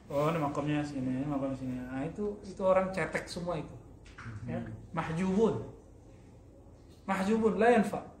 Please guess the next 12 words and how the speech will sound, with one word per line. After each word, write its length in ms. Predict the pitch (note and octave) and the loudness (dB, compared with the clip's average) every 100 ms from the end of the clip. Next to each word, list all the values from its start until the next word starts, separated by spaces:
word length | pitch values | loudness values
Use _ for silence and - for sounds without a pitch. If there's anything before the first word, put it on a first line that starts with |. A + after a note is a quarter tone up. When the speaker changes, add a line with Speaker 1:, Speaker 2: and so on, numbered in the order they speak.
| - - - - - - - - - - F3+ | -20 -20 -20 -20 -20 -20 -20 -20 -20 -8 4
Speaker 1:
La 160 | A#3+ | 6
yanfa 320 | A#3 G#3 F#3 E3+ | 6 4 0 -2
ilmu. 200 | F#3 D#3 - - - - - - - - - - | -4 -8 -12 -18 -20 -20 -20 -20 -20 -20 -20 -14
Ya. 100 | A#3 - - - | -8 -6 -6 -2
Wa 80 | G3 | 2
fi 240 | G3 A3+ A#3+ | 4 6 6
anfusikum 720 | A#3+ A3 A3+ A3+ - C#4 D4+ - - | 6 4 2 2 2 2 0 -6 -2
afala 480 | F#3+ F3 E3+ - - - - - - - | 4 8 8 8 4 -4 -12 -16 -14 -8
tubsirun. 560 | D4 G#3+ - E3+ D3 - - - - - - - - | -2 0 0 -2 -2 -6 -10 -16 -20 -20 -20 -20 -6
Jadi, 300 | F#3+ C#4 - | -2 0 6
kalau, 200 | A#3 A#3+ - | 8 8 4
kalau 180 | G3 | 4